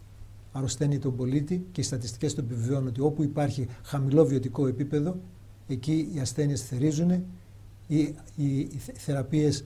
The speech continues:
γίνονται δυσκολότερες και ακόμη και βραχύνεται ο βίος των ανθρώπων.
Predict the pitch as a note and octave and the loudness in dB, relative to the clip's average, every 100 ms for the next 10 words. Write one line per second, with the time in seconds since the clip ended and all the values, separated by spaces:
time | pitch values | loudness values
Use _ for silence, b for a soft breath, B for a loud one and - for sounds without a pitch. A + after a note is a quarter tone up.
0 | - D3 C#3+ B2+ A2+ - C3 D3+ E3 E3+ | -2 2 2 2 -2 0 2 2 2 0
1 | B B - C3 - D#3+ D3 B2+ C3+ - | B B -10 -6 -2 0 0 0 0 0
2 | D3+ C#3 C3 A#2 C#3 C3 B2 A2 B2 A2+ | 0 0 0 0 0 -2 -4 -4 -4 -6